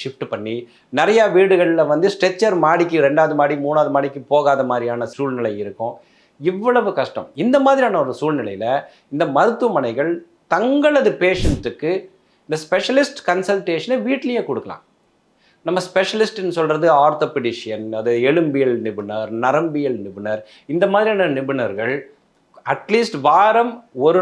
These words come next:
நாளை ஒதுக்கி ஹவுஸ் விசிட்டுக்கென ஒதுக்கி பேஷ்-, அவங்களோட பேஷண்ட்டோட வீட்டுக்கு போய் அவங்கள பார்த்தாங்கன்னா இவ்வளவு சிரமங்களை தவிர்க்க முடியும்.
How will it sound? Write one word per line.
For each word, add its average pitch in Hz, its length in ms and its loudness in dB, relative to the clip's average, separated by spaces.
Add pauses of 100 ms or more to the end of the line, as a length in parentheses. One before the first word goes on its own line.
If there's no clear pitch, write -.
நாளை 196 300 2 (160)
ஒதுக்கி 127 340 -4 (300)
ஹவுஸ் 175 260 2
விசிட்டுக்கென 143 560 -4 (140)
ஒதுக்கி 113 320 -6 (540)
பேஷ்-, 202 220 2 (120)
அவங்களோட 269 480 4 (120)
பேஷண்ட்டோட 196 440 0 (100)
வீட்டுக்கு 165 300 0 (100)
போய் 180 180 0
அவங்கள 139 220 0 (100)
பார்த்தாங்கன்னா 139 460 0 (520)
இவ்வளவு 208 420 0 (100)
சிரமங்களை 185 540 0 (340)
தவிர்க்க 139 360 -2
முடியும். 160 280 -14